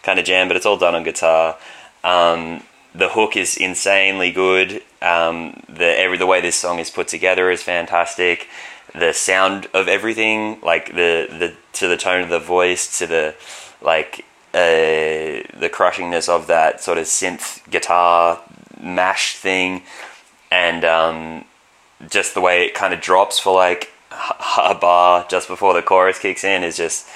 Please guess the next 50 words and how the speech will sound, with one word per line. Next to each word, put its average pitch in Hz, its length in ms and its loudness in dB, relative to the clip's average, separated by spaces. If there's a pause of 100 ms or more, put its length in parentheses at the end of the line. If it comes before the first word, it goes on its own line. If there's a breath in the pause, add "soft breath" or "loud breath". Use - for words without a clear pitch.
(220 loud breath)
it's 87 220 -2
all 80 240 -4
time. 82 480 -4
Um, 85 360 0
it's 82 240 -6
really, 87 380 -2
really 82 260 -2
good 80 220 -8
stuff. - 640 -4
This 110 140 0
is 127 80 0
one 139 100 4
of 139 60 2
my 131 80 2
favourite 107 420 2
tracks 90 320 2
from 90 160 -10
the 85 80 -6
year. 82 300 0
It's 80 120 -6
one 101 120 2
of 95 80 0
my 87 100 2
favourite 85 300 -2
tracks 80 240 -2
of 85 80 -4
all 80 100 -4
time. 82 340 0
And 92 160 -2
can 107 120 -10
we 113 80 -2
just 120 240 -4
chat 95 240 2
about 85 320 2
for 87 120 0
a 85 80 0
second 90 540 -4 (300 loud breath)
that - 120 0
when 98 140 2
I 95 60 4
saw 95 240 2
them 90 180 0
at, - 240 -2 (160)
uh, 87 240 4
North 90 240 2
Gong 87 320 2 (240)
Hotel 85 540 2
in 87 220 -6
Wollongong, 85 500 0 (480 loud breath)
uh, 82 840 4